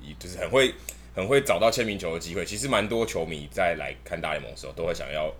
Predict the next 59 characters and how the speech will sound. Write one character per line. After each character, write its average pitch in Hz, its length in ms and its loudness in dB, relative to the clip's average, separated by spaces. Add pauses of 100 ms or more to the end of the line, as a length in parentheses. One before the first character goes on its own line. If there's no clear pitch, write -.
拿 73 160 -6
个 73 200 -8
一 87 80 -10
两 73 120 -4
个 69 80 -10
签 78 160 -8
名 73 160 -8
球 65 220 -12
带 76 100 -2
回 67 80 -4
去 78 80 -12
做 73 200 -10
纪 65 260 -12
念， 58 140 -12 (100)
就 73 80 -16
算 92 260 -4
是 110 80 -4
一 107 60 -2
个 92 180 0 (520)
战 101 260 6
利 104 160 0
品 - 180 -12 (320)
啊。 - 60 -12 (240)
那 80 160 -6
我 90 60 -2
们 95 100 -4
今 123 80 2
天 131 80 8
邀 117 100 8
请 104 160 2
到 98 160 4
两 78 160 2
位， 85 140 0
一 85 60 -2
个 85 80 -4
是 82 100 -8
Leo， 87 340 -2
一 76 40 -6
个 78 80 -8
是 73 80 -12
Kevin， 85 420 0
然 65 80 -14
后 67 100 -8
他 - 20 -10
现 73 100 -10
在 80 120 -4
坐 87 160 -4
我 73 60 0
们 69 100 -8
旁 76 160 -8
边， 76 220 -4 (380)
好， 67 80 -10
跟 80 160 -8
大 82 120 0
家 82 80 0
打 - 140 -8
声 73 180 -8
招 76 180 0
呼。 73 200 -6